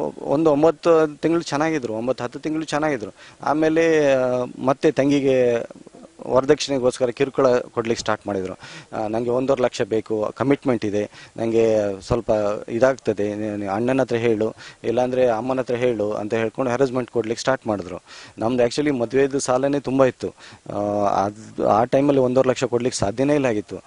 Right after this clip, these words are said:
ಆಮೇಲೆ ಅವರು, ಆ, "ನಿ-, ಇಲ್ಲಾಂದ್ರೆ ನಿನ್ನ ತ-, ನಿನ್ನನ್ನು ಮನೆಗೆ ತಗೊಂಡು ಹೋಗ್ಬಿಡ್ತೀನಿ" ಅಂತ ಜ್ಯೋತಿನ ಅಂತ ಹೇಳ್ತಿದ್ರು. ಆಮೇಲೆ ನಾವು,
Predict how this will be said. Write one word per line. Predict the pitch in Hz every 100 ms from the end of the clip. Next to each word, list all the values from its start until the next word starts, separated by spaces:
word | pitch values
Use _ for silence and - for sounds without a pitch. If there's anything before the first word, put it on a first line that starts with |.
| - - -
ಆಮೇಲೆ | 117 147 139
ಅವರು, | 143 143 139 135 123
ಆ, | 120
"ನಿ-, | 123 127
ಇಲ್ಲಾಂದ್ರೆ | 131 135 131
ನಿನ್ನ | 131 131
ತ-, | 123 127 123 113 107 - - - _ - - - -
ನಿನ್ನನ್ನು | 120 127 139 135 120
ಮನೆಗೆ | 113 120 139 135
ತಗೊಂಡು | 117 123
ಹೋಗ್ಬಿಡ್ತೀನಿ" | 117 117 120 117
ಅಂತ | 113 110
ಜ್ಯೋತಿನ | 117 123 120 117
ಅಂತ | 110
ಹೇಳ್ತಿದ್ರು. | 120 120 120 135 117 90 87 _ - - - - -
ಆಮೇಲೆ | 127 139 147 143
ನಾವು, | 139 139 143 139 131